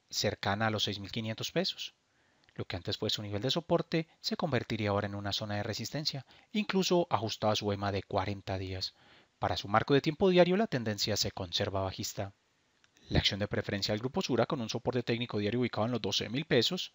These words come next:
y una zona de resistencia cercana a los trece mil ochocientos pesos. Este nivel que vemos en esta zona y ajustado al mismo tiempo a su ema de veinte días.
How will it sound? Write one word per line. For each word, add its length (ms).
y 80
una 140
zona 220
de 60
resistencia 580
cercana 580
a 20
los 160
trece 240
mil 160
ochocientos 540
pesos. 400
Este 220
nivel 220
que 80
vemos 240
en 80
esta 180
zona 300
y 100
ajustado 360
al 80
mismo 160
tiempo 260
a 20
su 180
ema 220
de 220
veinte 300
días. 340